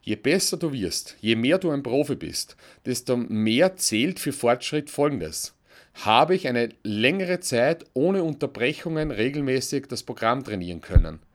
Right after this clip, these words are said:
Das ist jetzt eine sehr, sehr banale, fast schon unprofessionelle Aussage, aber je fortgeschrittener ich bin, desto weniger schnell mache ich Fortschritte und desto weniger kann ich diese Fortschritte irgendwie dokumentieren, vor allem wenn sie bei Muskelmasse durch Fett verschleiert werden.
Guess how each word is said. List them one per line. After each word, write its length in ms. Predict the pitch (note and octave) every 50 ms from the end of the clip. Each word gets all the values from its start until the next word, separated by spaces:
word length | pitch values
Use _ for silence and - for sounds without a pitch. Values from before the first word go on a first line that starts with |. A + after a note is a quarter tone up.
| _ - - - - - -
Das 160 | - - G2 G2+
ist 120 | C3 C#3
jetzt 360 | E3+ E3 E3 - - - -
eine 180 | B2 A#2+ C3 C3
sehr, 400 | - - - - A2+ B2 D#3+ E3
sehr 200 | - - D3 C#3
banale, 760 | C3+ - C3 B2 A#2 G#2 F2+ F#2 G2+ G#2+ A#2 C3 D3 F3 F3+ F3+ - - - _ _
fast 400 | - - A#2+ B2 B2 - - -
schon 160 | - C#3 C#3
unprofessionelle 880 | - E3+ F#3 E3+ C#3+ C3 B2 - - B2 A2+ - A#2+ A2+ G#2 G2+ G2+ G2
Aussage, 680 | F#2+ F#2+ F#2 - - - F#2+ F2+ F2+ G#2 C3 F3 E3+ - _ _ - - - - - -
aber 420 | - A2+ C3 C#3+ B2 G2+ D#2 - - _ _ _ _ _ - - - - - - - _ _ -
je 140 | A2+ B2 A#2+
fortgeschrittener 760 | - - C#3 D#3+ F3 - - F#3 - - F2+ - D#3 D#3+
ich 160 | D#3 D3+ - -
bin, 240 | D#3 C#3 A2+ E2+
desto 400 | D2 A2+ A2 - - D3+ B2+ A#2
weniger 340 | A2+ A#2 B2+ D#3 F3 - D#3+
schnell 280 | - - B2+ B2 C3 C#3
mache 260 | B2+ G#2+ G#2+ - C#3
ich 80 | C3 -
Fortschritte 720 | - B2 G#2+ G2 - - A2+ G#2+ - - B2+ D#3+ F#3 -
und 140 | C3+ A2+
desto 300 | - B2 - - C3+ A#2
weniger 320 | A2 A#2 A#2 C#3+ D3+ - C3
kann 160 | - - A#2+
ich 80 | B2 -
diese 220 | - C#3 A#2+ B2+
Fortschritte 500 | - - A2+ A#2 - B2+ A#2+ - C3+ C3+
irgendwie 540 | - C#3 C#3 D#3+ G3 F3 F3+ C3+ A#2 C3 D3
dokumentieren, 720 | C#3 C#3 B2+ - - C3 B2+ B2 A#2+ A#2 - C3 C#3+ B2 F#2+
vor 200 | - - B2+ -
allem 260 | G#2+ A#2 C3 D#3+ D#3+
wenn 140 | C#3 C#3+ C#3
sie 160 | C#3 - D#3
bei 160 | D3 - B2+
Muskelmasse 600 | B2+ C3+ E3 D#3 - - F3 D#3 C#3 C3 - -
durch 140 | - D3 B2+
Fett 540 | - - - - - - - D3 D3+ - -
verschleiert 580 | - - B2+ - - A#2 A2 A#2 A#2 A2 G2 D#2+
werden. 300 | E2+ E2 - - F2